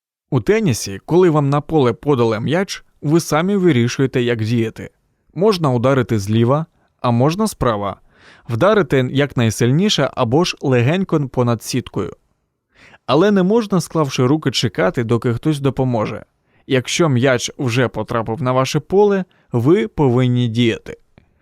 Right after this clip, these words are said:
Коли хтось звертається до вас із запитанням, «Що, на твою думку, мені слід робити?», м'яч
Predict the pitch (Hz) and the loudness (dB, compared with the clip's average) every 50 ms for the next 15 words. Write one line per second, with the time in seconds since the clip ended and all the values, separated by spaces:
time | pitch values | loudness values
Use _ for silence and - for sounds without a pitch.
0 | _ _ _ _ _ _ - 175 202 226 208 - - 202 196 156 135 143 156 156 | _ _ _ _ _ _ 0 2 2 2 0 2 2 2 2 2 2 0 0 0
1 | - - 165 147 139 - 127 117 110 120 123 135 139 131 120 - - _ - 139 | 0 0 0 0 0 0 -4 -2 -2 -2 0 0 -2 -2 -2 -6 -12 _ -6 -4
2 | 113 131 135 - 151 139 - 147 131 120 113 107 104 110 - _ _ _ _ - | -2 -2 -2 -2 -4 -2 -2 -2 -2 -2 -2 -4 -8 -10 -14 _ _ _ _ -20
3 | - - - - 175 147 123 117 113 - - 117 117 110 127 127 117 - - 113 | -16 -4 0 2 2 2 2 0 -2 -2 -2 -2 0 0 0 0 0 -2 -4 -4
4 | 110 113 110 110 107 - - 120 117 117 131 151 160 196 226 233 - 139 104 - | -2 -2 -2 -4 -4 -4 -6 -6 -4 -2 -2 0 0 0 -2 -2 -4 -6 -8 -8
5 | _ _ _ _ _ - - _ _ - 117 110 117 120 151 160 - - - | _ _ _ _ _ -20 -20 _ _ -4 0 2 4 2 2 0 -2 -8 -8